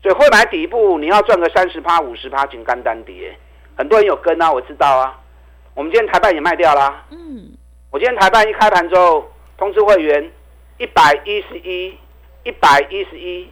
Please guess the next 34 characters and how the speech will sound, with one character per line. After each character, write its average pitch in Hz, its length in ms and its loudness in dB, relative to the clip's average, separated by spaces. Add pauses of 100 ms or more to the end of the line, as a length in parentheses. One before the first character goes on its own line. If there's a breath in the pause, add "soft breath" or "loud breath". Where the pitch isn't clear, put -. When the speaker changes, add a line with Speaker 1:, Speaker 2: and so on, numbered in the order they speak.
Speaker 1:
啊， 120 260 -6
三 180 140 0
个 156 120 -6
一， 156 240 -12 (920)
卖 165 160 -2
掉。 143 240 -6 (140)
Speaker 2:
嗯。 294 480 -18 (120)
Speaker 1:
很 277 100 -6
好 247 120 2
卖 226 220 4
啊。 226 200 2
Speaker 2:
是。 226 460 -16
Speaker 1:
今 302 140 -20 (960)
天 247 180 2
收 254 140 2
盘 196 160 2
在 214 120 4
一 220 60 2
百 160 160 2
一 185 80 -2
十 160 160 -12
元 143 240 -2
啊。 147 220 -6 (680)
哦， 196 120 -4
老 190 160 -4
师， 190 120 -20
那 247 100 -6
你 214 80 -6
跟 208 200 -4
我 185 120 -8
上 185 140 -4
面 208 140 -2
不 180 100 -2
会？ 175 160 -2